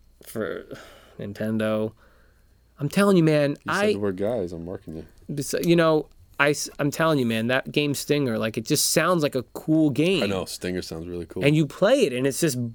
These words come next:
Speaker 1: you're this
Speaker 2: You ever get
Speaker 1: bubble
Speaker 2: those little
Speaker 1: plane.
Speaker 2: Stinger, like, cracker cookie things? They're like honey stingers or something like that. <laughs> It looks like a little beehive, and you eat it.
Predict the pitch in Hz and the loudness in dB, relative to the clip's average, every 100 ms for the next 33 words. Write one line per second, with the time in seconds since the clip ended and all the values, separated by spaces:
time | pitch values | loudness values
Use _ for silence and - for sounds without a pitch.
0 | - 190 160 170 165 143 131 131 247 269 | -8 0 4 4 4 2 4 4 6 6
1 | 151 113 131 120 107 98 113 110 107 - | 4 2 2 2 0 0 2 2 0 -4
2 | - _ - 95 78 - 98 - 110 104 | -10 _ -12 -10 -10 -10 -10 -4 -4 -2
3 | 101 104 - - 107 117 110 113 113 117 | -4 -8 -14 -12 -12 -10 -8 -6 -6 -8
4 | - _ - - - - - - - - | -12 _ -20 -20 -20 -20 -20 -20 -20 -20
5 | _ _ _ - 78 87 87 95 101 - | _ _ _ -14 -12 -10 -10 -6 -6 -6
6 | 101 98 98 95 - 107 113 110 113 117 | -6 -4 -6 -6 -6 -6 -4 -4 -4 -6
7 | - - - _ _ - _ - - 104 | -8 -16 -20 _ _ -20 _ -20 -14 -10
8 | 98 95 87 98 101 104 104 107 101 90 | -6 -6 -6 -6 -4 -4 -4 -6 -8 -10
9 | 95 98 107 | -10 -10 -10